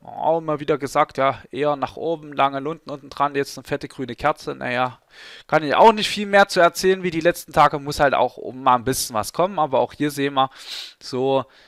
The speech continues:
Tages-, Tageschart-seitig wäre so eine zwei achtzig, zwei siebzig, das wäre schon nicht ungewöhnlich. Ja, das passt eigentlich auch schön in das, was wir hier gezeichnet haben, so für einen ersten Run.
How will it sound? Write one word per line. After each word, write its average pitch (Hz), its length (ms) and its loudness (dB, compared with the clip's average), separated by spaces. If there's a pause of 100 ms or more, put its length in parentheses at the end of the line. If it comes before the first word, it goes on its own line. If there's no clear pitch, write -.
(280)
Tages-, 143 500 4
Tageschart-seitig 143 1600 2
wäre 123 600 4
so 127 120 -10
eine 117 140 -6
zwei 117 300 4
achtzig, - 460 4
zwei 143 220 2
siebzig, 156 500 -8
das 117 300 -8
wäre 180 380 6
schon 143 560 -10
nicht 147 340 -14 (160)
ungewöhnlich. 110 880 -12 (580)
Ja, 120 140 -4
das 143 160 -8
passt - 320 -4
eigentlich 131 300 -6
auch - 100 -16
schön 139 320 -8
in 120 140 -16
das, 123 220 -2
was - 160 -12
wir 117 60 -16
hier 131 180 -4
gezeichnet 135 520 -2
haben, 139 160 -6
so 127 120 -10
für - 160 -10
einen 120 160 -10
ersten 120 380 -4
Run. 135 360 0